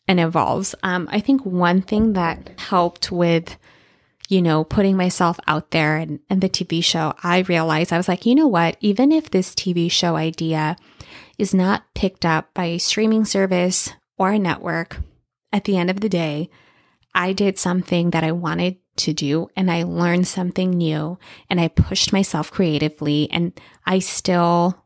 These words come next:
have gained from this experience." And if there's another T V show idea that I want to do someday, I've been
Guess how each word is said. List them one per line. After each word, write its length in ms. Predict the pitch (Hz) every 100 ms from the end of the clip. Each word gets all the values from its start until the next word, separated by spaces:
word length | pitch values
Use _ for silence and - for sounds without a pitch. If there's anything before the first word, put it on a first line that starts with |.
| -
have 280 | - 185 -
gained 260 | 170 170
from 160 | - 175
this 220 | 170 -
experience." 880 | - - - 180 170 214 247 269 - - - - _ -
And 140 | 190
if 140 | 185 180
there's 280 | 196 190 190
another 380 | 185 175 170
T 280 | 175 - 214
V 140 | 202 202
show 200 | - 190
idea 380 | 180 175 175
that 140 | 170 170
I 60 |
want 220 | 170 170 165
to 60 |
do 140 | 165 170
someday, 580 | - 233 233 254 269 269 _ _ _ - - -
I've 200 | 185 185
been 400 | 180 180 185